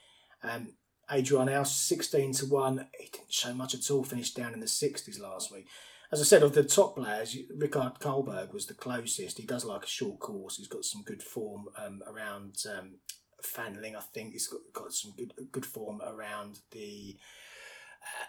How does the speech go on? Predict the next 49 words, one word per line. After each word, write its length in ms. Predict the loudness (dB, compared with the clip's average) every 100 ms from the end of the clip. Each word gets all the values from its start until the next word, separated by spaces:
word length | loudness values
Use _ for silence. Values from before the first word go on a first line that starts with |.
| 4
Indian 320 | 6 10 12
Open 380 | 12 12 10 2
track, 360 | 2 0 -2
Delhi 260 | 0 2 2
Golf 320 | 4 2 2
Club. 260 | -2 -4 -4
He's 120 | -8
won 120 | -10
a 60 | -10
couple 260 | -10 -10
of 100 | -12
times 360 | -8 -8 -8 -8
there 220 | -8 -8 -8
back 360 | -10 -10 -12 -14
in 140 | -14 -10 -8
twenty 500 | -8 -10 -14 -16 -12
ten 640 | -6 -4 -4 -8 -10 -10 -10
or 120 | -10
thereabouts. 720 | -6 -6 -6 -8 -10 -8 -6
A 40 | -6
few, 460 | -4 -2 0 -2 -2
if 160 | -4 -2
you, 80 |
again, 160 | 0 -2
if 100 | -4
you 80 | -6
dig 180 | -4 -4
through 260 | -6 -8 -6
his, 240 | -4 -4
um, 180 | -6 -14 -20 _ _ -8 -8 -8
his 640 | -16 -16 -10 -6 -4 -6 -10
history, 540 | -4 -2 -4 -6 -12
then 120 | -14
you'll 140 | -14 -2
see 260 | 0 0
a 80 | -4
number 340 | -6 -8 -10 -10
of 100 | -4
shorter 380 | -2 -2 -4
tracks 540 | -8 -6 -6 -6 -6 -6
that 200 | -6 -14 -18 -20 -6
kind 180 | -6
of 80 | -2
suit 300 | 0 0 -2
up 180 | -4 -6
to 100 | -8
his 80 | -6
game. 300 | -4 -4 -4
But 160 | -8